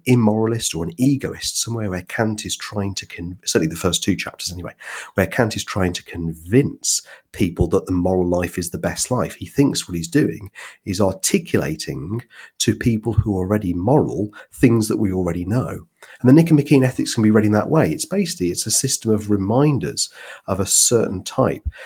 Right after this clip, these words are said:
picking out particular considerations about certain virtue, virtue traits or about the ends that we should have in mind when we're living. And read in that way, it gives you actually quite a lot of guidance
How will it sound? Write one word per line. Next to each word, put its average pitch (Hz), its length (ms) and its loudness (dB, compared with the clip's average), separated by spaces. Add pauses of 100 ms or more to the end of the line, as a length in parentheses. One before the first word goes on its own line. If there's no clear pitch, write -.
(420)
picking 160 320 4
out 110 180 0
particular - 540 -2
considerations 107 1300 -2
about 87 380 -6
certain 85 440 -4
virtue, 95 460 -6 (260)
virtue 104 340 0
traits - 500 -2 (280)
or 87 100 4
about 87 360 0 (240)
the 101 200 -2
ends 104 320 4
that - 100 -4
we 90 80 0
should - 180 -2
have 85 140 -4
in 87 80 -2
mind 80 340 -2
when 82 260 -6
we're 82 180 0
living. 80 480 -6 (380)
And 104 180 4
read 135 140 6
in 98 180 6
that 151 260 4
way, 80 200 -4
it - 120 -10
gives 127 280 2
you 98 100 -2
actually - 380 -6
quite 104 320 0
a 101 40 0
lot 113 300 0
of - 140 -14
guidance 71 540 -6